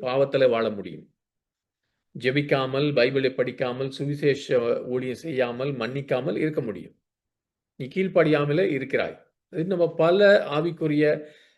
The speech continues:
நம்ம எல்லாரும் சேர்த்து பல பேர் அந்நிய பாஷையில பேசுகிறோம், கரங்களை உயர்த்தி ஜெபிக்கிறோம், ஆனால் கீழ்ப்படிதல் இல்ல.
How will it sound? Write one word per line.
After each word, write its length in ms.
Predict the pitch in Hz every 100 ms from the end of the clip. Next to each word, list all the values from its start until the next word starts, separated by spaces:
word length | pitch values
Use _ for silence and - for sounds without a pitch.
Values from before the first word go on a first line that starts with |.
| _
நம்ம 260 | 127 127
எல்லாரும் 360 | 135 135 170 160
சேர்த்து 320 | - 175 -
பல 280 | - 156 165
பேர் 200 | 165 165
அந்நிய 240 | 143 156
பாஷையில 380 | 151 139 143 135
பேசுகிறோம், 640 | 160 175 175 165 165 160 156
கரங்களை 460 | 147 147 151 147
உயர்த்தி 760 | 139 139 165 156 - 165 156 139 - _ -
ஜெபிக்கிறோம், 640 | 135 151 196 185 160 156 -
ஆனால் 300 | 147 156 147
கீழ்ப்படிதல் 680 | 147 190 175 160 135 135
இல்ல. 440 | 113 107 - -